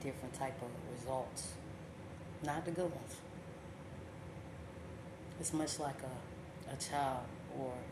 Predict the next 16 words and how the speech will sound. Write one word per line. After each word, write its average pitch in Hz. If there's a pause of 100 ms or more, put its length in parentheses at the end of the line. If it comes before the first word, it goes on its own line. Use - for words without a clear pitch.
(100)
even 147
you. 139 (260)
When 131
you 123
bump 143
your 131
toe, 139 (1600)
hit 139
your 135
head, 135 (240)
something 135
like 135
that, 143 (180)
yeah. -
It 143
sting 143